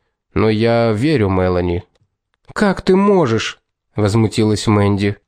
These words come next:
«Эта шлюха насмехалась над нашим городом, над всем, что нам дорого, над твоими идеалами. Из-за неё нас ненавидело всё содружество».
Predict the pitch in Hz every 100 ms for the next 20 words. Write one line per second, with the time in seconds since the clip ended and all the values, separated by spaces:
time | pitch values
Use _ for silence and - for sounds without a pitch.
0 | _ - 214 208 180 - 233 220 131 139
1 | 139 156 160 180 185 170 170 165 143 180
2 | - 196 170 202 233 156 107 - _ _
3 | _ - 170 170 - 190 185 - 202 214
4 | 202 180 226 208 160 117 101 - - _
5 | 170 147 - 160 156 160 170 165 151 196
6 | 190 185 131 110 95 _ _ _ _ _
7 | _ 180 175 151 180 185 175 180 160 120
8 | 117 - 123 123 127 123 131 143 147 -
9 | 156 - 165 160 180 139 110 - 101 117